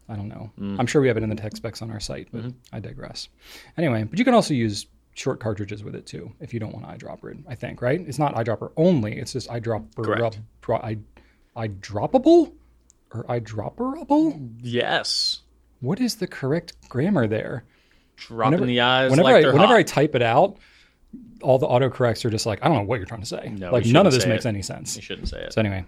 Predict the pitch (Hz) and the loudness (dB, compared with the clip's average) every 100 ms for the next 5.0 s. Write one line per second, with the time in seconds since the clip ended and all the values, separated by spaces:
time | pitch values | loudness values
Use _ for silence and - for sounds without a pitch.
0 | - 123 117 110 - - 123 98 110 62 | -4 -2 0 -2 -4 -4 -2 -2 -4 -6
1 | - - - _ - - - 127 - _ | -12 -16 -20 _ -20 -12 -4 -4 -4 _
2 | - - - _ _ _ _ _ 151 143 | -20 -20 -20 _ _ _ _ _ 2 6
3 | 151 151 151 156 156 262 220 170 139 131 | 8 8 8 8 8 6 6 4 4 4
4 | 131 104 120 180 - 92 92 101 92 | 2 2 0 0 -2 -4 -4 -4 -6